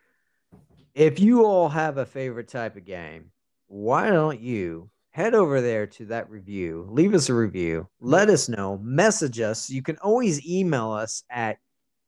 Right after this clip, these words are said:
geeky dads geeky things at gmail dot com and let us know what your favorite video game of all time is. And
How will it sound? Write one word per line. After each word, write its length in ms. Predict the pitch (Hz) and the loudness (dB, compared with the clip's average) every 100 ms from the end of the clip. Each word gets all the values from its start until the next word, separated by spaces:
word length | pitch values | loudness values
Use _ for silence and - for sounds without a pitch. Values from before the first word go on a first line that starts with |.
| - | -8
geeky 320 | 175 175 170 | -8 -6 -2
dads 720 | 147 151 175 208 214 165 - _ _ _ _ 117 | 0 4 4 2 -2 -8 -14 _ _ _ _ -8
geeky 360 | 151 143 151 | -8 -6 -6
things 520 | 143 160 120 113 117 - | 0 2 2 0 -4 -4
at 200 | 127 101 | -6 -4
gmail 520 | 123 143 135 123 117 | -4 0 2 0 2
dot 260 | 117 107 | 0 -2
com 520 | - 131 117 92 90 - | -4 -4 -2 -4 -8 -12
and 240 | 113 110 | -12 -6
let 380 | 123 151 190 190 135 | 0 2 2 0 -4
us 400 | 143 117 - 135 | -2 -2 -4 -4
know 500 | 127 110 90 85 - _ | -2 0 -2 -6 -10 _
what 420 | 113 113 127 139 | -10 2 2 2
your 320 | 123 135 143 143 | -2 0 0 -2
favorite 520 | - 123 117 120 110 107 | -6 -8 -4 -6 -8 -12
video 340 | 98 95 98 | -12 -8 -8
game 500 | 92 92 90 90 90 _ _ - | -8 -12 -14 -16 -20 _ _ -14
of 100 | 101 | 0
all 180 | 107 120 | 2 2
time 480 | - 110 95 92 90 _ | 2 -2 0 -4 -8 _
is. 560 | 98 90 - - - - _ _ _ _ _ _ | -10 -10 -10 -12 -12 -12 _ _ _ _ _ _
And 600 | 98 156 98 101 95 | -8 -4 -2 0 -2